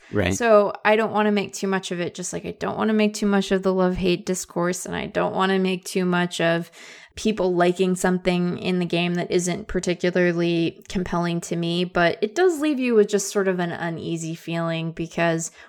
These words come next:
Speaker 2: we're about to go into a moment where we're defining and deciding what's important to us about baseball. And, um, it's gonna, you know, have significant repercussions for the people who watch it and play it and work in it. And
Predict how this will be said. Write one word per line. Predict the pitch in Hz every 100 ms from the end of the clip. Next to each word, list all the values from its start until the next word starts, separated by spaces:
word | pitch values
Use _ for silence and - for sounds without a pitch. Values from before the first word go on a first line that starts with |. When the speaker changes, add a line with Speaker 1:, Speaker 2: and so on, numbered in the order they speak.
| -
Speaker 2:
we're | 220
about | 220 233
to | - 240
go | 240 240
into | 240 240 254
a | 233
moment | 247 277 196
where | 180 180
we're | 170 175 180
defining | 180 190 - 175 175 180 185 180 180
and | 175
deciding | 175 - 185 196 175
what's | 175 -
important | 185 294 - 208
to | -
us | - -
about | - 185 185
baseball. | 247 - 151 151 151
And, | 156 165 170 - - - -
um, | 170 165 165
it's | 180 -
gonna, | 180 180 180 180 180 - - -
you |
know, | 190 180
have | 185 185
significant | - 190 185 190 185 185
repercussions | 175 180 180 170 - 170
for | - 170
the | 175
people | 170 165 143
who | 175
watch | 208 339 -
it | 285 226
and | 185
play | - 254 277 262
it | 247
and | 185 175
work | 202 208
in | 220
it. | 214 208 -
And | 185 180 175